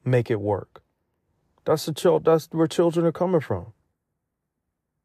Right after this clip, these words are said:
And that's why I was actually reluctant to even get involved with her in the first place. But part of me said this could work. You know, 'cause in situations like that, I always wanna know, is the guy dead? Is he completely out of the picture?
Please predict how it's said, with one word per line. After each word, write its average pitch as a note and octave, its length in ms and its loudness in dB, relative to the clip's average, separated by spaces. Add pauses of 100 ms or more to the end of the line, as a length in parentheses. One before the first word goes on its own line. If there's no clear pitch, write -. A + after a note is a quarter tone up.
(460)
And A2 80 -2
that's D#3 160 2
why C3 80 6
I A#2 40 6
was G#2+ 120 2
actually C#3+ 320 2
reluctant A2+ 560 2
to A#2+ 80 -6
even C#3 300 0
get C3+ 140 2
involved A#2+ 420 2
with A#2+ 180 0
her B2+ 140 4
in A#2+ 80 0
the G#2+ 60 -2
first G#3 360 0
place. A2+ 380 -8 (880)
But A#2 120 -2
part B2+ 220 2
of C3+ 80 0
me C3+ 80 -2
said A2 400 -2
this B2 180 -4
could - 200 -6
work. - 400 -4 (1300)
You A#2 80 -4
know, G#2 180 -2
'cause A#2+ 200 -2
in B2+ 80 0
situations D3 680 0
like C3+ 220 2
that, D#3 180 4
I B2 40 2
always C3 500 2
wanna A2 200 0
know, A2+ 320 0 (580)
is G#2+ 140 -2
the A2+ 100 -2
guy G#2 320 2
dead? B2 520 2
Is A2+ 140 0
he G#2+ 120 -4
completely D#3 680 0
out C#3 160 6
of D3+ 120 6
the D3+ 80 -2
picture? A#2 500 -6